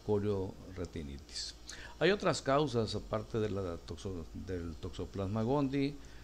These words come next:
Eh, hay varias corioretinitis que son idiopáticas, es decir, no se sabe, no se llega a, a encontrar la causa, ¿sí?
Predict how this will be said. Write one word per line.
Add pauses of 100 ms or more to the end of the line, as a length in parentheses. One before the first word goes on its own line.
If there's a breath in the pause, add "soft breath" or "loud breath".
(220 loud breath)
Eh, (340)
hay
varias
corioretinitis
que
son
idiopáticas,
es
decir,
no
se
sabe,
no
se
llega
a,
a
encontrar (760 loud breath)
la
causa, (500)
¿sí?